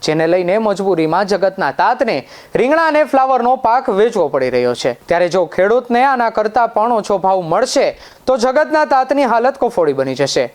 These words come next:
શિયાળો આવ્યો છે ત્યારે રીંગણાના પાકના વાવેતરમાં પણ વધારો જોવા મળતો હોય છે, પરંતુ ભાવમાં એકાએક ઘટાડો થતાં ખેડૂતોને તેના વાવેતર કરતાં પણ ઓછું વળતર મળે છે. વાત કરીએ રાજકોટ માર્કેટિંગ યાર્ડની તો રીંગણાની ઘણી આવક થઈ છે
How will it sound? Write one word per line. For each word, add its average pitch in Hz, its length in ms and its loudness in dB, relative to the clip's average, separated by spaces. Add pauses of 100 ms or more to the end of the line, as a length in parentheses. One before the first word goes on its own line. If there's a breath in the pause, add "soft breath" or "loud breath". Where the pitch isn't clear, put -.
શિયાળો 160 420 2
આવ્યો 202 320 2
છે 214 200 0
ત્યારે 240 280 2
રીંગણાના 202 520 0
પાકના 233 380 0
વાવેતરમાં 240 560 0
પણ 220 240 -2
વધારો 190 340 0
જોવા 180 280 0
મળતો 131 260 -4
હોય 127 220 -2
છે, 131 100 0 (400 loud breath)
પરંતુ 151 340 0
ભાવમાં 170 560 0
એકાએક 233 360 0
ઘટાડો 240 400 0
થતાં 208 360 0
ખેડૂતોને 226 560 0 (340 loud breath)
તેના 208 280 2
વાવેતર 226 500 2
કરતાં 262 280 2
પણ 254 200 0
ઓછું 269 240 0
વળતર 170 300 0
મળે 127 260 -2
છે. 127 220 -2 (180)
વાત 233 300 0
કરીએ 294 300 4
રાજકોટ 294 340 0
માર્કેટિંગ 247 500 0
યાર્ડની 214 360 0
તો 285 160 0
રીંગણાની 240 500 0
ઘણી 208 300 0
આવક 139 220 0
થઈ 139 180 -2
છે 135 180 0